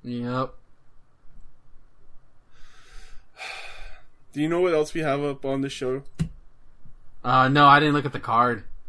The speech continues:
Speaker 2: You want me to run it down real quick?
Speaker 1: Yeah, run down the card.
Speaker 2: Okay, so after this, we have the Belfast Bruiser, uh, against Lord Steven Regal.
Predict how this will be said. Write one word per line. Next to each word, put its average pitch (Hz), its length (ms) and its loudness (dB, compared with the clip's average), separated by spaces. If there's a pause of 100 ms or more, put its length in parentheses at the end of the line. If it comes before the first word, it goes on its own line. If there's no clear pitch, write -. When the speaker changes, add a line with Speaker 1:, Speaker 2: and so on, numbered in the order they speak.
(600)
Speaker 2:
You 147 120 -6
want 135 120 -4
me 135 60 -2
to 127 140 0
run 127 160 -2
it 127 100 -6
down 127 320 -2
real 139 160 -8
quick? 156 280 -8 (560)
Speaker 1:
Yeah, 151 120 2
run 165 160 6
down 202 140 2
the 196 80 0
card. 139 240 4 (420)
Speaker 2:
Okay, 143 220 0
so 151 180 0
after 190 160 -2
this, 175 320 0
we 160 80 -2
have 139 340 -2
the 143 120 -2
Belfast 180 600 0
Bruiser, 143 760 0 (320)
uh, 131 400 0
against 135 400 -6
Lord 147 260 0
Steven 151 380 -4
Regal. 127 500 -2